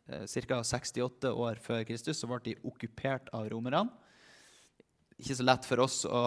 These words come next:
å liksom, eh, vite hvordan vi skal, hva vi skal sammenligne det med. Men på en måte, da vi har hørt om andre verdenskrig, ikke sant?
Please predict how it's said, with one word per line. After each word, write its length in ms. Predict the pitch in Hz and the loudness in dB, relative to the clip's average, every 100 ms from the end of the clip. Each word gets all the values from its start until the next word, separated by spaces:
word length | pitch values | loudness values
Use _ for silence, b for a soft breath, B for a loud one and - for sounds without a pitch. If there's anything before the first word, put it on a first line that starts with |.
| 110 120 | 4 2
å 80 | 120 113 | 0 -2
liksom, 400 | 113 - 117 110 - - - | -4 -4 -4 -4 -8 -16 -12
eh, 520 | 113 110 104 101 104 113 | -8 -6 -6 -6 -6 -6
vite 240 | 117 123 | -4 -4
hvordan 300 | 113 120 113 | -2 -4 -2
vi 80 | 110 | -4
skal, 300 | - 110 107 - _ _ _ _ _ _ _ - - _ | -2 -2 -2 -8 _ _ _ _ _ _ _ -20 -20 _
hva 160 | 139 | 2
vi 80 | 127 | 4
skal 140 | 147 - | 4 4
sammenligne 480 | 127 143 143 120 113 | 4 6 4 6 4
det 60 | 120 | 4
med. 140 | 127 165 | 2 2
Men 140 | 185 - - | 2 -4 2
på 80 | 202 | 6
en 80 | 202 | 8
måte, 380 | 240 247 175 143 - - - _ | 8 10 12 12 12 2 -18 _
da 200 | - 170 | 4 8
vi 100 | 170 | 8
har 80 | |
hørt 100 | 175 | 8
om 160 | 160 135 | 4 4
andre 200 | 156 160 | 4 10
verdenskrig, 540 | 135 156 160 175 139 113 | 10 8 4 6 6 4
ikke 160 | 123 | 4
sant? 320 | 156 202 - | 6 6 2